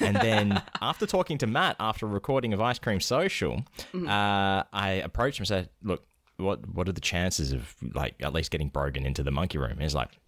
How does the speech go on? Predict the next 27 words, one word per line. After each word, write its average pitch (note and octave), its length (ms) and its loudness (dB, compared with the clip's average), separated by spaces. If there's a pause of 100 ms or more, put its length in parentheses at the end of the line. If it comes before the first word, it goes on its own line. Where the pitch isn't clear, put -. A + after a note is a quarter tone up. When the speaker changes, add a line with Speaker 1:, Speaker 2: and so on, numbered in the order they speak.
(120)
Speaker 1:
"It's - 120 -8
not D2 140 0
gonna C#2 140 -2
happen. C#2 360 -2
It, - 200 -4
they D2+ 140 0
don't, D#2 300 -2
it's D2+ 140 -4
just, - 240 -2
it E2 220 -4
doesn't - 240 -2
happen F2+ 300 0
anymore. C2 420 0
They D#2 100 0
don't F2 140 2
even D#2 160 0
hang F2 200 0
around D#2 400 0
after D2+ 300 -2
the C#2+ 100 -2
shows." - 640 0 (300)
So F3 60 -4
I'm E3+ 60 -2
Speaker 2:
Mm-hmm. G#2+ 120 2
Speaker 1:
like, F2+ 160 0 (260)
"All F2 140 2
right, E3+ 240 0